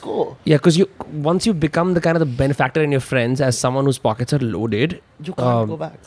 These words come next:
Speaker 2: Yeah, yeah. And it's weird because, you know, back then you don't have those grand notions of, "मैं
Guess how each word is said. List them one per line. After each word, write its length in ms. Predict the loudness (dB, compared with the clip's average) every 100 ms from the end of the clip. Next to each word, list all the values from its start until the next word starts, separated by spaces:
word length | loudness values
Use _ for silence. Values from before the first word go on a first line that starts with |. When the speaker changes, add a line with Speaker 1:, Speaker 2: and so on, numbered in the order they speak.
| -20 -10 -2 2
Speaker 2:
Yeah, 220 | 0 -2 -4
yeah. 80 | -2 0
And 80 | 0
it's 60 | 0
weird 160 | 0 0
because, 180 | 0 0 2
you 20 |
know, 60 | 0 -4 -8 -4 -2
back 180 | -2 0
then 100 | 0 0
you 40 | 0 0
don't 140 | 2
have 240 | 2 0 0
those 120 | 0 0 0
grand 240 | 2 2
notions 240 | 0 0 0
of, 100 | 0
"मैं 60 | 0